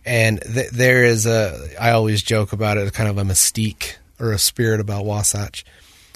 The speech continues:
And, and we even have, like, a little saying up there called the Wasatch Way, you know, what, what we do there. And, and I, I'll tell you, it's, it's a, it's a tough program. You know, it's, it's not easy. I mean, you're not just going there getting massages and hanging out.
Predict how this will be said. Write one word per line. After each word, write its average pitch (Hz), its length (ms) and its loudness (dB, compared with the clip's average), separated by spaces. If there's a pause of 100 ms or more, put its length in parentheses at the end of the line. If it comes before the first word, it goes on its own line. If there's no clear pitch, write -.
(120)
And, 117 320 2
and 120 100 4
we 139 120 8
even 120 180 6
have, 113 180 4
like, 107 160 2
a 107 60 0
little 104 180 0
saying 101 300 2
up 98 120 -2
there 104 140 -4
called 101 160 -6
the 95 60 -6
Wasatch 95 540 -4
Way, 95 360 -2 (240)
you 104 100 -4
know, 95 280 -2
what, 95 200 -6
what 98 140 -4
we 92 140 -4
do 101 200 0
there. 95 320 -2
And, 104 220 -2 (800)
and 123 360 4 (800)
I, 123 200 0
I'll 123 140 6
tell 151 200 6
you, 127 140 6
it's, 113 120 4
it's 113 160 0
a, 110 80 2 (200)
it's 120 160 2
a - 40 -4
tough 113 180 4
program. 85 420 -2 (400)
You 110 100 -2
know, 92 200 -2
it's, 95 460 -4
it's 101 200 -2
not 104 220 2
easy. 95 360 0
I 101 40 2
mean, 98 160 0
you're 101 100 2
not 101 160 0
just 104 220 0
going 98 220 0
there 98 120 0
getting 95 220 -4
massages 98 500 0
and 98 80 0
hanging 92 240 0
out. 95 300 -4